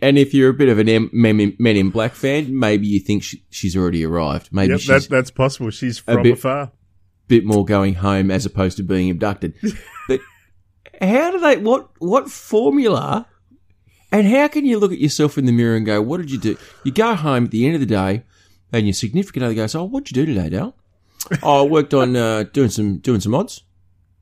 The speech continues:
Speaker 1: "Oh, what odds were those, love?" "Oh, I was working out who, which Australian celebrity was gonna be abducted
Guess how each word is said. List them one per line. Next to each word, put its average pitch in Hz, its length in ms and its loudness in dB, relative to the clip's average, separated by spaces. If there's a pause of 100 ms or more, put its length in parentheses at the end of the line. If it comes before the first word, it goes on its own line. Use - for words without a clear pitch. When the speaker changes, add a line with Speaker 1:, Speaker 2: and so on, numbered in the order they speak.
Speaker 1:
"Oh, 214 140 -2
what 294 160 -2
odds 254 160 -4
were 240 60 -6
those, 302 280 -6
love?" - 260 -8 (800)
"Oh, 262 140 2
I - 20 2
was 240 100 -2
working 220 320 -2
out 139 120 0
who, 151 520 0
which - 180 -2
Australian 131 380 0
celebrity 135 420 -2
was 131 140 -2
gonna 117 160 -4
be 110 140 -4
abducted - 560 -6